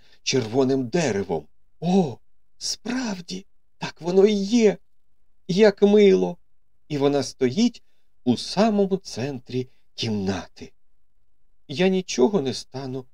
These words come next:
змінювати. Тут усе нагадує про певний історичний період. Така величезна ванна!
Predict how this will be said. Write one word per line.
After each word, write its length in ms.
змінювати. 840
Тут 180
усе 240
нагадує 680
про 180
певний 560
історичний 920
період. 680
Така 420
величезна 840
ванна! 880